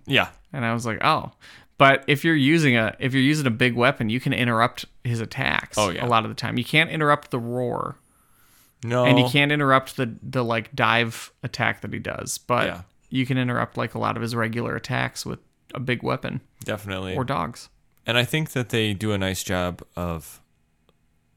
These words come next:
Speaker 1: there's always an attack, you know, the, they, they do a nice job of balancing the bosses that have this poise weakness
Speaker 2: Mm-hmm.
Speaker 1: with giving them a couple hyper armor attacks
Speaker 2: Yep.
Speaker 1: that it's, you have to be on the lookout
Speaker 2: Yep,
Speaker 1: for
Speaker 2: you
Speaker 1: and
Speaker 2: gotta
Speaker 1: kinda
Speaker 2: watch.
Speaker 1: Yeah.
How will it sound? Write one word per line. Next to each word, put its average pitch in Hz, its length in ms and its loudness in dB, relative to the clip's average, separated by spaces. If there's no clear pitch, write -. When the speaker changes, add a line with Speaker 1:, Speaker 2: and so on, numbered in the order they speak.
Speaker 1:
there's 101 240 -4
always 107 240 2
an 104 100 0
attack, 95 360 -2
you 98 80 -4
know, 92 280 -2
the, 85 180 -8
they, 110 160 -2
they 110 220 -4
do 139 100 2
a 147 40 4
nice 135 180 2
job 120 120 0
of 104 120 -2
balancing 95 800 -4
the 92 100 -8
bosses 92 440 -2
that 82 140 -6
have 90 260 -4
this 85 160 -8
poise 95 380 -6
weakness 120 500 -8
Speaker 2:
Mm-hmm. 123 280 2
Speaker 1:
with 101 140 -6
giving 110 240 -2
them 95 140 -4
a 87 60 -6
couple 98 380 -6
hyper 92 360 -8
armor 87 260 -6
attacks 90 480 -10
Speaker 2:
Yep. 131 240 2
Speaker 1:
that 87 420 -6
it's, - 420 -8
you 92 120 -10
have 92 200 -6
to 90 80 -12
be 87 140 -10
on 82 140 -10
the 82 60 -14
lookout 80 380 -8
Speaker 2:
Yep, 139 160 2
Speaker 1:
for - 60 -6
Speaker 2:
you - 60 -8
Speaker 1:
and 139 60 -4
Speaker 2:
gotta 127 140 0
Speaker 1:
kinda 120 120 -4
Speaker 2:
watch. - 500 -2
Speaker 1:
Yeah. - 140 -14